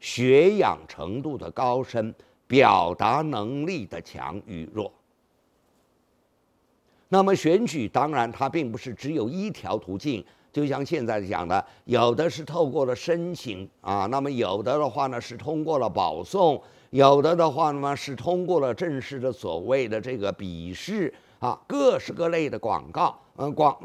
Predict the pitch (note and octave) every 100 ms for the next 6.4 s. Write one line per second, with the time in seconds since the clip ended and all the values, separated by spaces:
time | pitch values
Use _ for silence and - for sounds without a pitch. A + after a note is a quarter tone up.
0 | - - B2+ F#2 D#2+ G2+ G#3 - - _
1 | _ _ - C#3 B2 - G#2 A#2+ D3+ -
2 | D#3 A2+ F#3 B2+ F2 D3+ B2+ _ C3+ B2
3 | F2 E2+ F2 C#2+ F2 G#2+ D#2+ - D2 E2
4 | F#2 - _ _ _ _ F3 F#3+ D3+ -
5 | F#3+ F#3+ F3 E3+ A#2+ C3+ G2 F2+ G2 F#2+
6 | D#3+ D#3+ A#2+ F#2+